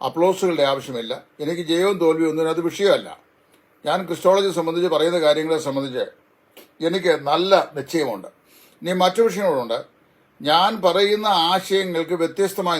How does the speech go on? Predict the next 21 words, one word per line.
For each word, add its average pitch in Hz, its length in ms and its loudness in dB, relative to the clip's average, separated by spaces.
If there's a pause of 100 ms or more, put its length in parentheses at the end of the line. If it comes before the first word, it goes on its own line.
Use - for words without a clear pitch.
നിലയിൽ 127 280 -6 (560)
മറ്റൊരു 175 300 2 (100)
ആ-, 185 240 4
ആശയം 185 280 -2
പറഞ്ഞാൽ 160 300 -2
എനിക്ക് 160 220 0
അദ്ദേഹത്തോട് 165 400 2
അസഹിഷ്ണുതയില്ല. 156 760 -4 (680)
ഇപ്പൊ 156 180 -10
കൊടുത്തോട്ടം 202 460 2
ഇങ്ങനെ 202 200 -6
ഒരു 196 100 2
വിഷയം 185 260 0
പറഞ്ഞാൽ 180 320 2
എനിക്ക് 180 260 -2
അസഹിഷ്ണുതയില്ല. 170 680 -2 (760)
ഞാനത് 175 360 0
കേൾക്കുന്നു, 202 420 0 (220)
അതിന്റെ 170 300 0
യുക്തിപരമായ 180 580 0 (100)
വശം 151 240 0